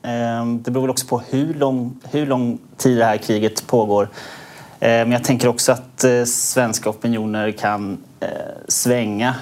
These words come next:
över tid. Så att, eh, men visst, fram till valet, säkert.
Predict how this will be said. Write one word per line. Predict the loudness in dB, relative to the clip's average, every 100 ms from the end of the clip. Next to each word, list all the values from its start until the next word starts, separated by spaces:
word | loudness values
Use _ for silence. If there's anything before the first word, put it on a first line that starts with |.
| -6
över | -4
tid. | -4 -2 -4 -6 -12 -14 -6
Så | 0 0
att, | 0 -2 2
eh, | 2 0 -2
men | 0 0
visst, | 0 0
fram | -2 0
till | 2
valet, | 2 2 -2 -2
säkert. | 0 0 -2 -12 -12